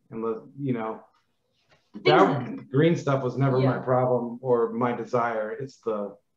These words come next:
Speaker 1: the white stuff, the carbs, the bread, the, that stuff was always the problem. So
Speaker 2: for me, it was awkward at first because most of the time, like, if I go to a restaurant with a coworker and it's, you know, happens to be a, a male and they order a salad and I'm ordering, like,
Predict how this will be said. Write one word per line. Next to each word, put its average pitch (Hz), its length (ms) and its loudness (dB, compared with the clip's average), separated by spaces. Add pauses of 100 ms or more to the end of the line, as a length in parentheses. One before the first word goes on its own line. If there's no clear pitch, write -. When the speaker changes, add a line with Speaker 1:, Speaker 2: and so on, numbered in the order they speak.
(140)
Speaker 1:
the 120 80 0
white 117 260 -2
stuff, 101 320 -8
the 95 180 -12 (280)
carbs, 107 320 -2
the 104 80 -12
bread, 104 340 -6
the, 98 240 -6 (760)
that 120 220 -6
stuff 110 240 -12
was 104 140 -10
always 104 240 -4
the 104 100 -14
problem. 101 340 -6
So - 240 -18 (1160)
Speaker 2:
for 311 100 0
me, 370 160 0
it 349 80 2
was 277 220 2
awkward 233 400 6
at - 140 -2
first 311 260 2
because 214 300 -4
most 208 320 0
of 233 80 -2
the 220 140 0
time, 214 240 2
like, 208 160 -2
if 196 140 -6
I 214 100 4
go 247 140 4
to 226 60 8
a 196 120 6
restaurant 196 480 0
with 196 140 -6
a 180 60 -4
coworker 220 720 2
and 190 460 2
it's, - 300 -8
you 220 120 -6
know, 202 100 0
happens 190 380 0
to 196 80 -6
be 202 180 0
a, 196 160 4
a 190 100 2
male 185 240 4
and 196 100 2
they 185 120 4
order 202 260 0
a 180 80 -2
salad 165 400 4
and 185 120 -2
I'm 185 180 2
ordering, 190 320 -2
like, 175 320 -4